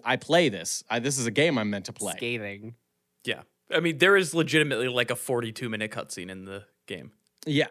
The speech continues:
Speaker 2: Are
Speaker 1: it's
Speaker 2: you shitting me?
Speaker 3: Yeah, they're all really long, but there's one that is, like, I think could be qualified as feature length.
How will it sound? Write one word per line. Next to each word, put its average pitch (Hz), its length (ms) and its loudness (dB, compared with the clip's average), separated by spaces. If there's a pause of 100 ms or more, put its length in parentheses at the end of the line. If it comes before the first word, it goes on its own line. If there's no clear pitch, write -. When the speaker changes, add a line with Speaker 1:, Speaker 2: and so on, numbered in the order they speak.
Speaker 2:
Are 160 60 6
Speaker 1:
it's 180 100 4
Speaker 2:
you 233 80 6
shitting 151 460 2
me? 302 380 4 (380)
Speaker 3:
Yeah, 110 280 0
they're 165 220 6
all 156 260 8
really 139 260 6
long, 123 360 4
but 135 180 0
there's 139 200 6
one 127 240 6
that 120 120 0
is, 117 180 -2
like, 113 300 0 (360)
I 131 120 4
think 143 280 -2
could 143 220 0
be 123 80 -2
qualified 127 580 2
as 123 140 -2
feature 117 380 -6
length. - 420 -10